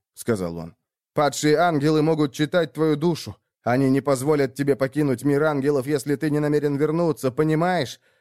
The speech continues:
Если ты несёшь в сердце намерение покинуть Зелтурию, они не просто убьют тебя. Они тебя поглотят, и ты присоединишься к сонму душ, которые их питают. А теперь возвращайся назад! Возвращайся!»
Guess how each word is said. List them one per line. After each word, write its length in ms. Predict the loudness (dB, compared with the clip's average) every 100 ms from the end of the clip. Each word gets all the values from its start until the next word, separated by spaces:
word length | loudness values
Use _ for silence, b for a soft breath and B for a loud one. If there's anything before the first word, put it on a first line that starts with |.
| _ _
Если 420 | -2 -2 0 -2
ты 120 | 0
несёшь 460 | 0 -2 -2 -2 -4
в 80 | -6
сердце 380 | -2 -2 -2 0
намерение 480 | 0 0 0 0
покинуть 460 | -2 -2 -2 0 0
Зелтурию, 600 | 0 -2 0 0 2 2
они 180 | 2 0
не 100 | -2
просто 380 | -2 -4 -2 -2
убьют 380 | -2 -2 -4 -4
тебя. 280 | -6 -8 -10 _ _ _
Они 240 | 0 0 0
тебя 220 | -2 -2
поглотят, 680 | -2 -2 -2 0 0 0
и 60 | -2
ты 120 | -4
присоединишься 840 | -2 -2 -2 -2 0 0 -2 -4 -4
к 60 |
сонму 420 | -2 0 2 0 0
душ, 320 | -2 -2 -2
которые 480 | -2 0 0 0 -2
их 100 | -2
питают. 560 | -2 0 0 -2 -10 _ _ _ _
А 140 | -2 0
теперь 400 | -2 0 0 2
возвращайся 800 | -2 0 -2 0 0 0 0 0
назад! 500 | -2 0 0 -2 -2
Возвращайся!» 1120 | -2 0 0 -2 -2 0 0 0 -2 -2